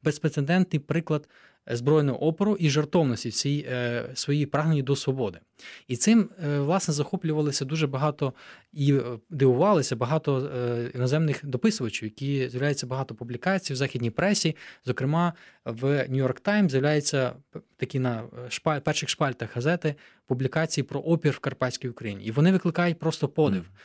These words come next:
Speaker 1: тому що ми пам'ятаємо, як відбувалася окупація Австрії. Це була так звана квіткова війна, тому що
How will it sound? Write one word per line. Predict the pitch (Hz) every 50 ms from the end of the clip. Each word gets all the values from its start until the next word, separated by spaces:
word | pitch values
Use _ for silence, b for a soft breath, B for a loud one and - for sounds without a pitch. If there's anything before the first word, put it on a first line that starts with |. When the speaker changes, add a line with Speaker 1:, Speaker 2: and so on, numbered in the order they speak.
| B B B
Speaker 1:
тому | _ 139 151 170 170
що | - - 156
ми | 139 151 165 156 156 151 143 _
пам'ятаємо, | - 151 151 143 147 156 156 160 160 147 139
як | 143 147 147 143
відбувалася | 131 135 135 143 143 139 - - 139
окупація | 123 - 139 - 143 135 131 - - 139 131 120 B B B B B B B _
Австрії. | - 143 143 - - - 104 101
Це | - -
була | 110 117 123 123 120 117
так | - 120
звана | 123 135 131 135 135 127 120 b b b b b b b _ _
квіткова | - 139 143 139 - - - 175 175 160 160 151 - - 135
війна, | 123 139 147 147 151 160 123 101 98
тому | - 127 131 127
що | - - - 139 127